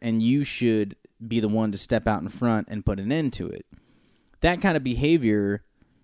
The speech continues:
takes place because that band leader or that musical director or whatever has ceded control of the band to that person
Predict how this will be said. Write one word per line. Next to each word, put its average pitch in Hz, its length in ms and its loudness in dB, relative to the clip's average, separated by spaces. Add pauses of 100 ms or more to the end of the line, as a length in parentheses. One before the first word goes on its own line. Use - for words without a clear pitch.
(140)
takes 135 240 0
place 165 380 2
because 104 600 0 (180)
that 127 360 -2
band 127 300 4
leader 101 480 -2 (100)
or 104 140 -2
that 110 340 0
musical 110 400 0
director 104 640 2
or 95 240 -2
whatever 98 540 0 (280)
has 113 300 0
ceded 139 720 2 (580)
control 113 760 2
of 110 120 -6
the 104 60 -2
band 104 560 -2
to 107 140 -4
that 107 320 -2 (400)
person 104 420 -2